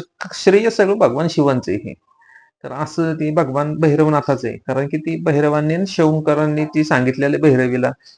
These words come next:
भगवान शिवांनी हे दिलेलं आहे सगळं. तर, अ, द-, असं तर ते आहे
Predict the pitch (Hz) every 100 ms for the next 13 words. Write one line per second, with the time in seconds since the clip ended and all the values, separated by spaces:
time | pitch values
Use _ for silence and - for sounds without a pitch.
0 | - 135 139 147 143 135 139 139 - -
1 | - - - - - _ 165 185 190 170
2 | 165 160 123 117 110 110 _ _ _ _
3 | _ _ _ - - - 160 160 156 151
4 | 143 - - - - _ - 170 165 185
5 | 175 175 170 175 165 160 120